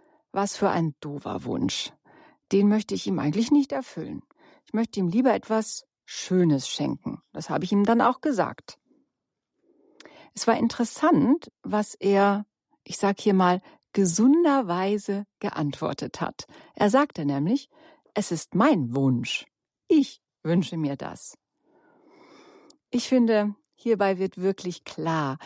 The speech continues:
wie wir uns manchmal über die Wünsche der anderen auch hinwegsetzen oder sie aus unserer Perspektive für sinnlos erachten.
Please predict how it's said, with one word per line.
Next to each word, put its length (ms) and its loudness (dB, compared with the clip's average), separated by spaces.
wie 160 2
wir 100 4
uns 220 0
manchmal 720 2
über 220 0
die 200 -2
Wünsche 320 2
der 200 0
anderen 460 2
auch 160 0
hinwegsetzen 1000 0
oder 340 4
sie 260 -2
aus 200 0
unserer 540 2
Perspektive 880 -8
für 200 0
sinnlos 580 0
erachten. 680 -8